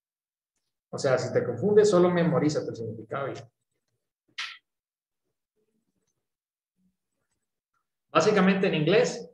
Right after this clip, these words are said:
usas this si lo tenés en la mano. O si lo estás tocando. Si lo estás tocando es this. Si lo señalás, puede ser a una distancia media, sería ese o esa. Si lo señalás y es a una distancia lejos,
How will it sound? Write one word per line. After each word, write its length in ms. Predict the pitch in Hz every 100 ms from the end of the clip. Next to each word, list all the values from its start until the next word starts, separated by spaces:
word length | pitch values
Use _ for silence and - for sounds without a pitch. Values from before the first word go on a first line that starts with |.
| _
usas 400 | 156 180 - - 131
this 500 | 185 220 214 - -
si 80 | 139
lo 120 | 127
tenés 220 | 123 143
en 80 | 165
la 80 | 143
mano. 400 | 107 95 - - _ _ _ _ _ _ _
O 80 | 120
si 100 | 139
lo 80 | 127
estás 240 | 147 151
tocando. 560 | 143 135 110 110 - - - _ _ _ _ _ -
Si 100 | 120
lo 80 | 120
estás 220 | 151 160
tocando 400 | 160 180 180 170
es 160 | 165 - - 117
this. 420 | 113 - - - _ _ _ _ _ _ _ _ _ _ _ _ _ _ _ _ _ _ _ _
Si 200 | _ -
lo 140 | 147 143
señalás, 800 | 151 139 147 202 185 - - - _ _ _
puede 220 | 139 156
ser 200 | 156 165
a 80 | 160
una 140 | 160
distancia 440 | 160 - 160 160 156
media, 300 | 180 208 202
sería 380 | 147 135 127 -
ese 320 | 165 - 147
o 160 | 110
esa. 220 | 107 - - _ _ _ _ _ _ _ _ _ _ _ _ _ _
Si 160 | - 127
lo 100 | 123
señalás 600 | 127 120 131 170 165 143
y 80 |
es 120 | 151 151
a 80 |
una 160 | 147 151
distancia 420 | 151 147 143 135
lejos, 540 | 127 165 139 131 -